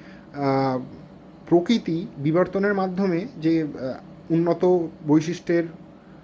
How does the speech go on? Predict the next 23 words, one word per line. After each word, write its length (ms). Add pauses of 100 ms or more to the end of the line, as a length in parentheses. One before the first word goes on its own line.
(140)
সমাহার 400
ঘটাতে 300
ঘটাতে 320
যে 80
এত 200
প্রজাতি 420
তৈরি 240
করেছে, 260
যারা 400 (160)
হাজার 200
হাজার 180
বছর 260
টিকে 220
গেছে, 280 (640)
আর 120
স্বাভাবিক 440
নিয়মে 320
একটা 180
সময়ের 300
পর, 120
কয়েক 240
হাজার 200
বছর 220